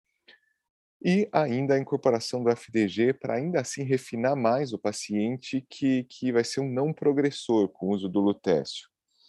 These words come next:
E como a gente, enfim, vem discutindo, isso tem tudo muito mais a ver com acesso. Então, a partir do momento que você tem acesso a um exame que vai ser coberto baseado num,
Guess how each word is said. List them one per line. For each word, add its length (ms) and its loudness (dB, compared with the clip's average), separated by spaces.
E 80 -2
como 240 4
a 40 6
gente, 360 0
enfim, 280 -4
vem 200 0
discutindo, 680 -2
isso 280 -8
tem 120 -2
tudo 280 -4
muito 300 -2
mais 220 0
a 60 0
ver 160 -2
com 180 -6
acesso. 520 0
Então, 140 -6
a 20 -4
partir 280 -8
do 80 0
momento 340 0
que 80 -8
você 260 -6
tem 280 -4
acesso 840 -4
a 120 0
um 140 -4
exame 720 0
que 80 -6
vai 120 -2
ser 200 -6
coberto 600 2
baseado 800 0
num, 320 -4